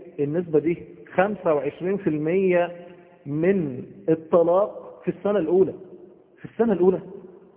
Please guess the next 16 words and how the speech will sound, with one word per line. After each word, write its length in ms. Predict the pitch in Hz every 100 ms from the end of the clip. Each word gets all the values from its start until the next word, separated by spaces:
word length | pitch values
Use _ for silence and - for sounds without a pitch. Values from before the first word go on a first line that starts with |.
| -
آه، 260 | 185 196 - - - - -
لأسباب 340 | 160 190 165 247
كثيرة 360 | 214 180 247 233
منها 220 | 277 214
ده 180 | 220 220 - - - - - -
إن 100 | 143
هو 220 | 139 214 170
متصور 540 | 143 131 185 220 160
إن 160 | 127 123
هي 300 | 156 208 -
هتشبعه. 680 | 127 123 135 127 139 113 104 - - - - - -
اكتشفنا 440 | 165 151 139 131 151
إنها 120 | 160
ما 60 | 170
بتعملش 340 | 160 165 190
كده. 180 | 196 160